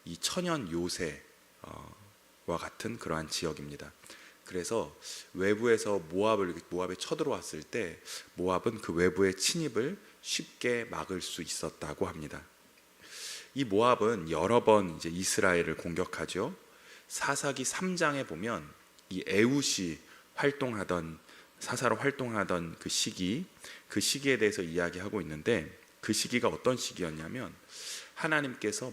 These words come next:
모압의 왕 에글론을 강하게 하셔서 이스라엘을 치게 했다." 이렇게 기록되어 있습니다.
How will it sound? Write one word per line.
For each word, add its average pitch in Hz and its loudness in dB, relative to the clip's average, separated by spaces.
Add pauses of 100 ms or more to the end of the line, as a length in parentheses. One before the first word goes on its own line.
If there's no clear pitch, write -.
모압의 107 2
왕 87 -4
에글론을 101 0
강하게 101 -2
하셔서 90 -4 (280)
이스라엘을 107 0
치게 - 0
했다." - -10 (180)
이렇게 - -8
기록되어 - -12
있습니다. - -14